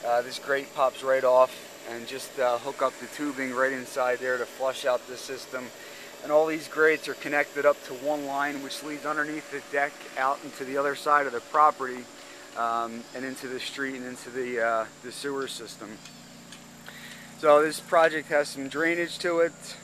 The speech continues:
um, some planting, some hardscaping, some fence installation, design work, and, uh, the crews are just in the process now of just finished, just finished grading, uh, all the spots around the pool area.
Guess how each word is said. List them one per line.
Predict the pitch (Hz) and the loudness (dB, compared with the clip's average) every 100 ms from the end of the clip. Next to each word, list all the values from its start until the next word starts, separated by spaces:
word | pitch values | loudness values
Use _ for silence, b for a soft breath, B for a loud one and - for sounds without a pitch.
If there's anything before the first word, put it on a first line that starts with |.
| - | 0
um, | 127 123 123 123 123 | 2 4 2 -2 -8
some | - 131 | -10 -10
planting, | 127 151 151 147 156 156 147 | -4 0 0 -2 -6 -8 -8
some | 139 120 | -12 -4
hardscaping, | 143 151 143 - 147 147 151 151 143 | 0 0 -4 -8 -8 -6 -8 -8 -10
some | 135 123 | -14 -10
fence | - 156 151 | -4 -4 -4
installation, | 156 143 - 135 139 143 - 143 139 B B B B B | -10 -10 -4 -2 -2 -2 -6 -8 -10 B B B B B
design | 123 117 135 143 139 | -12 0 4 4 2
work, | 139 143 143 - - - | 0 0 -2 -8 -16 -10
and, | 123 120 123 123 123 127 - - - - | -6 -4 -4 -6 -10 -12 -14 -16 -18 -6
uh, | 117 113 113 | -2 0 0
the | 117 | -2
crews | 123 151 147 131 | -6 -4 -2 -4
are | 127 | -6
just | 143 135 | -8 -8
in | 139 | -8
the | 131 | -6
process | - 135 131 - 123 135 | 0 2 2 -2 -10 -4
now | 135 131 | 0 0
of | 113 | 0
just | 151 - | -8 -6
finished, | 156 156 147 - - - | -4 -2 -4 -6 -10 -14
just | - - | -12 -6
finished | - 190 175 - | -4 -2 -4 0
grading, | 143 139 131 127 | 0 0 -2 -4
uh, | 123 120 117 - B B B B B - | -2 0 0 -4 B B B B B -4
all | 151 143 | 0 0
the | 139 | -2
spots | - 147 139 139 135 | -2 2 2 2 -4
around | 131 139 | -2 -2
the | 135 | -4
pool | - 151 147 | -8 -6 -2
area. | 135 123 117 117 110 | 2 2 2 0 -2